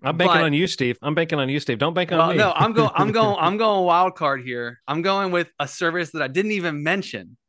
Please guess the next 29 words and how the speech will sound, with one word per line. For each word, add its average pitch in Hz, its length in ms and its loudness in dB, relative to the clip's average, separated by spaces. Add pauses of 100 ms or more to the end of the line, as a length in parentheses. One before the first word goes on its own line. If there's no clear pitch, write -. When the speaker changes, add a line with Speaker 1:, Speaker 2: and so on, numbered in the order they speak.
Speaker 1:
Oh, 107 300 -4
you 87 320 -10
motherfucker. 101 680 -12 (380)
Speaker 2:
Although, 226 400 4
you 220 140 0
know 262 100 -2
what? 254 120 -4
Let 269 100 -4
me 214 80 -4
think 170 180 -6
a 139 60 -6
second. 113 440 -8
Speaker 1:
<laughs> 120 220 -8
Speaker 2:
So, 170 100 -2
John, 214 300 2
you 240 80 4
made 240 160 2
the 190 40 4
comment 165 380 2
about 135 320 2
H 160 260 0
B 151 180 0
O 139 180 2
and 135 80 0
H 131 180 -4
B 131 80 0
O 117 120 0
Max. 110 600 -8 (840)
So, 180 580 2